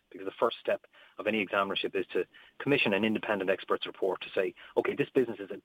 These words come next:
good business. It's employing people in the local community, and it deserves a second chance." And that's what examinership is. It's,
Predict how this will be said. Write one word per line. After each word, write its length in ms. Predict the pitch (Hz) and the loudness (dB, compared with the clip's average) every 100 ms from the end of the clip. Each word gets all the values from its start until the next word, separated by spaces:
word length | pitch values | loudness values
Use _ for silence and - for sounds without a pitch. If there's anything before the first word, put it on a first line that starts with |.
| - | -2
good 220 | 185 165 | 0 2
business. 340 | 123 92 82 - - _ - | -2 -2 -8 -18 -20 _ -8
It's 140 | 110 - | -8 -8
employing 500 | 113 110 - 151 143 | -12 -6 0 0 2
people 280 | - 113 110 | 0 0 -2
in 80 | 101 | -2
the 60 | |
local 260 | 107 120 101 | 0 -2 -4
community, 520 | - 95 85 82 87 _ - - - | -10 -8 -6 -8 -12 _ -20 -20 -6
and 100 | 107 | -6
it 80 | - | -2
deserves 580 | 127 110 131 131 107 98 - - _ 104 | 0 2 2 2 0 -4 -16 -20 _ -10
a 60 | - | -4
second 260 | 113 101 | -4 -4
chance." 240 | 98 90 80 - | -6 -6 -8 -14
And 80 | 117 | -6
that's 140 | 160 190 | -2 0
what 100 | 165 | 0
examinership 440 | 147 147 - 147 | -2 -4 -4 -2
is. 160 | 139 90 | -2 -2
It's, 120 | 113 | -6